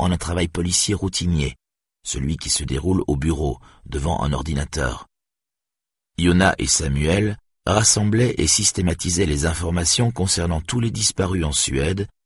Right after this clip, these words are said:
qui n'avaient pas été retrouvés au cours des dix dernières années. L'idée générale était de vérifier si parmi toutes ces personnes, certaines avaient quelque chose en commun, au-delà des limites du hasard. Ils superposaient les différents cas,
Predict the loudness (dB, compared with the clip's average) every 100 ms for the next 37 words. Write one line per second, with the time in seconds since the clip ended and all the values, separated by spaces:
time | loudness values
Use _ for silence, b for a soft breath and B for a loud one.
0 | _ -4 0 0 0 0 0 -2 -2 -4
1 | -2 -2 -2 -4 -4 -4 -2 -2 0 0
2 | 0 -2 -4 -6 -6 -8 -12 _ _ _
3 | _ _ _ _ _ -2 0 4 2 2
4 | 0 0 0 0 -2 B B B -2 0
5 | 2 2 2 0 2 2 2 0 0 0
6 | 0 -2 -4 -2 -4 -4 -2 0 0 -2
7 | -4 _ _ -4 -2 0 0 0 2 -2
8 | 0 -2 -2 -2 -2 -2 -2 -2 -2 -2
9 | -4 -10 _ _ _ -2 0 2 2 0
10 | 0 0 -2 -2 -2 -2 -2 -4 -6 -10
11 | -18 _ _ _ _ _ _ _ _ _
12 | _ -2 0 2 0 0 -2 0 0 0
13 | 0 -4 -6 -4 -4 -4 -2 -2